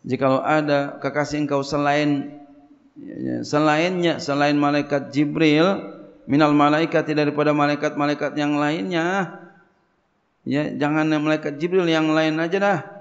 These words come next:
"Taba'naka, kami akan ikuti engkau, wahai Muhammad," kata mereka. "Wa saddaqnaka, kami akan benarkan engkau, wahai Muhammad."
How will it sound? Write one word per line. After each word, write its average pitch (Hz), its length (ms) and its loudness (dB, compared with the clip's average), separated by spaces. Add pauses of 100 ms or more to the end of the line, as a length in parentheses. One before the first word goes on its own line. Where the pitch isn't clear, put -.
(1120)
"Taba'naka, 139 1400 2
kami 131 240 0
akan 127 320 -2
ikuti 131 320 -6
engkau, 117 400 -2
wahai 110 240 -4
Muhammad," 104 640 -6
kata 104 240 -6
mereka. 101 480 -6 (800)
"Wa 139 80 4
saddaqnaka, 175 1040 2
kami 135 240 0
akan 139 240 -2
benarkan 139 400 0 (160)
engkau, 117 240 -4
wahai 113 160 -6
Muhammad." 104 560 -8